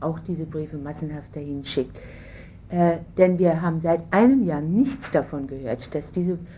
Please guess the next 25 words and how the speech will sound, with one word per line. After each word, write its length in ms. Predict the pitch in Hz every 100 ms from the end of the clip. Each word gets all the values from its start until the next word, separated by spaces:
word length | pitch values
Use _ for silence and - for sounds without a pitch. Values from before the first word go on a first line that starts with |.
| -
Frauen 440 | - - 175 214 208
im 160 | 208
Bundestag, 540 | 185 190 185 175 151 -
die 100 | 165
wir 120 | 170
immerhin 260 | 196 214
gewählt 560 | 196 165 156 185 220 214
haben, 320 | 165 165 175
damit 220 | 170 180 - - - - - - -
die 120 | 208 233
mal 240 | 214 175
der 120 | 175
männlichen 520 | 160 190 196 175 175
Logik 340 | 170 185 185 -
auch 120 | 156
ein 80 | 165
bisschen 320 | 165 175 160
Einhalt 460 | 151 160 160 160 -
gebieten, 400 | - 151 151 143 - - - -
äh, 240 | 185 170 175 - -
dass 260 | 190 185 -
die 240 | 240 269
sich 260 | 277 269 -
politisch 680 | 202 175 180 285 277 294 -
einsetzen 800 | 165 180 202 190 165 - - 131